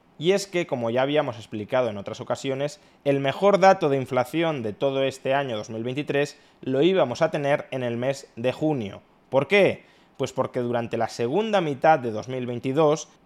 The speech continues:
España, al menos en términos generales, tuvo estabilidad de precios. Durante el segundo semestre de dos mil veintidós, según el I P C, los precios, en términos promedio, no crecieron nada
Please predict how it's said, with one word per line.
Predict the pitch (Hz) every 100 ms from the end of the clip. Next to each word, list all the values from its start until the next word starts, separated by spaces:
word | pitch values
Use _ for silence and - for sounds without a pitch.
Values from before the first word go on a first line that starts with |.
| _
España, | 131 131 - 214 180 160 170
al | - 113 117
menos | 165 175 -
en | 113
términos | 160 165 123 113
generales, | 185 185 156 147 160 - -
tuvo | 165 160 185 185 -
estabilidad | 185 202 - - 185 180 185 190 180 156 160
de | 151
precios. | 151 208 - 104 82 - _ _ _ _
Durante | - 120 113 107
el | 107
segundo | - 110 135 143
semestre | 127 135 147 - 117
de | 104
dos | 101
mil | 110 104
veintidós, | 110 107 147 202 220 - _ _
según | - - 117 180 156
el | 156
I |
P | 185
C, | 160 151 165 - _ _
los | 110 -
precios, | 180 196 - 156 175 - -
en | 95 92
términos | 87 117 120 117 -
promedio, | - 143 170 143 147 156 - _
no | 147 196
crecieron | 208 170 170 170 180 175 _
nada | 156 165 180 196 190 117 92